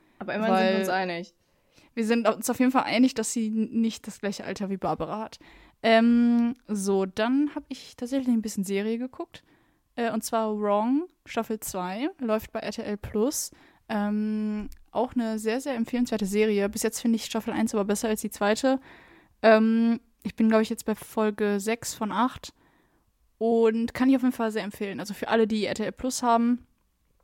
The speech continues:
Speaker 2: ähm, eine sehr empfehlenswerte Serie, recht lustig, über so eine Studenten-, nee, nicht Studenten, aber über so eine Erwachsenen-W G, die alle so ein bisschen lost in ihrem Leben sind.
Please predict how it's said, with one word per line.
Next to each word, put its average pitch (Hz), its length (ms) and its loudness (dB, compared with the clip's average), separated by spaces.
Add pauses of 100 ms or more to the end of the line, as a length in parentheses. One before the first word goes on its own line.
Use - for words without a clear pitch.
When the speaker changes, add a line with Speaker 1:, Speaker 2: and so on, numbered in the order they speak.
(320)
Speaker 2:
ähm, 226 720 4
eine 226 160 2
sehr 220 200 0
empfehlenswerte 220 540 -2
Serie, 247 580 -2 (360)
recht 220 140 -10
lustig, 247 500 -4 (400)
über 220 160 -4
so 208 100 -4
eine 208 200 -4
Studenten-, 214 800 -6 (160)
nee, 202 220 -10
nicht 214 160 -4
Studenten, 208 380 -8
aber 196 160 -8
über 202 160 -6
so 196 60 -6
eine 202 100 -4
Erwachsenen-W 202 640 -4
G, 202 300 0 (720)
die 220 120 -14
alle 190 140 -8
so 185 80 -10
ein 185 60 -8
bisschen 185 280 -8
lost 190 220 -8
in 214 80 -10
ihrem 196 160 -6
Leben 196 240 -2
sind. 196 260 -2